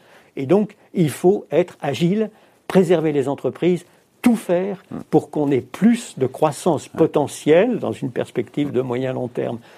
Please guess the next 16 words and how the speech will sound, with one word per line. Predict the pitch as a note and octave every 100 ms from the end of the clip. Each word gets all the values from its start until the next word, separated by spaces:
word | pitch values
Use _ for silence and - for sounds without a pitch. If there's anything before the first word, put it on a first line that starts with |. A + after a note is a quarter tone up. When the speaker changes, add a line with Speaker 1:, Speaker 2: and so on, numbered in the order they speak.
| - - _
Speaker 1:
Et | A#2+
là, | A2+ F3+ A3+ A#3+ _ _ _
c'est | - F3
le | F3+ D3+
message | C3 E3 - - F#3+ F3+
principal | - C3 - B2 F#3+ G3 C#3+
pour | - C#3 C3+
l'ensemble, | C#3+ A#2+ - F#3 E3+ B2
disons, | A#2+ A#2+ E3+
de | A2
ceux | -
qui | - C3
prennent | C#3+ C3+
des |
décisions | A2+ B2+ - B2+ A#3+
Speaker 2:
Après, | D3 B2+